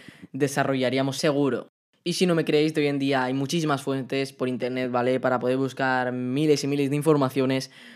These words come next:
¿vale? Y si no, si tenéis al-, también alguna duda, aparte de poder buscarla por internet, también me la podéis hacer en mi Instagram, que os lo dejo por aquí,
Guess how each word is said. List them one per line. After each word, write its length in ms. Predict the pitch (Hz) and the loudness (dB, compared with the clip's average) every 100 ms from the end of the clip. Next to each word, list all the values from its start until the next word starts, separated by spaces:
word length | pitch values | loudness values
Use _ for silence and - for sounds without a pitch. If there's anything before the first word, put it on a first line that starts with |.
| - - | -18 0
¿vale? 280 | 127 127 | 2 4
Y 100 | 135 | 4
si 160 | 135 143 | 2 2
no, 380 | 131 139 135 _ | 2 0 -4 _
si 120 | 143 135 | -6 0
tenéis 280 | 131 135 | 0 2
al-, 160 | 151 127 | 2 4
también 240 | 139 139 | 2 4
alguna 280 | 131 127 139 | 2 2 0
duda, 480 | 127 127 131 143 - | 0 0 0 -2 -6
aparte 600 | 131 131 127 139 135 131 | -2 2 4 4 6 6
de 180 | 127 127 | 4 2
poder 220 | 123 131 | 2 2
buscarla 340 | 147 147 156 143 | 2 4 4 4
por 100 | 147 | 4
internet, 280 | 135 131 135 | 2 0 2
también 180 | 139 | 4
me 60 | 143 | 4
la 80 | 147 | 4
podéis 160 | 151 | 4
hacer 320 | 143 143 135 - | 2 -2 -4 -2
en 100 | 156 | 0
mi 60 | |
Instagram, 500 | 156 135 127 127 139 | 0 0 0 0 -2
que 200 | 143 135 | -2 -2
os 80 | 123 | 0
lo 80 | 127 | 0
dejo 180 | 131 139 | 0 2
por 100 | 135 | 2
aquí, 300 | 120 131 | 2 -2